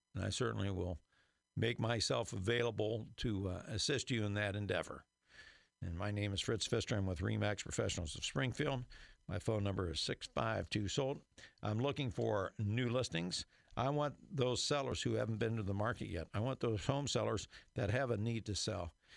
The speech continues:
I want those home sellers that want to take advantage of this December,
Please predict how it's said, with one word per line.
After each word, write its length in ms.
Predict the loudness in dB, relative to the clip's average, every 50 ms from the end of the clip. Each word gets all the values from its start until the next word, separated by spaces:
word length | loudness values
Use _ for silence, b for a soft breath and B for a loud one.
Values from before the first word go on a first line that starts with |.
| B B B B B -4
I 60 | -2
want 220 | 0 0 0 0 0
those 220 | 2 2 2 2
home 200 | 2 2 2 0
sellers 480 | 0 0 2 2 2 0 0 -2 -4 b b b b b b b _
that 100 | -4 -2
want 180 | -2 0 0 0
to 60 | 0
take 240 | 0 0 0 0 0
advantage 720 | -2 -2 -2 0 0 0 0 -2 -2 -4 -4 -4 -6 -8 -10 _ _ _ _
of 220 | -4 -4 -2 0 0
this 220 | 2 2 0 0
December, 680 | -2 -2 -2 0 0 0 0 -2 -2 -2 -2 -4 -4 -6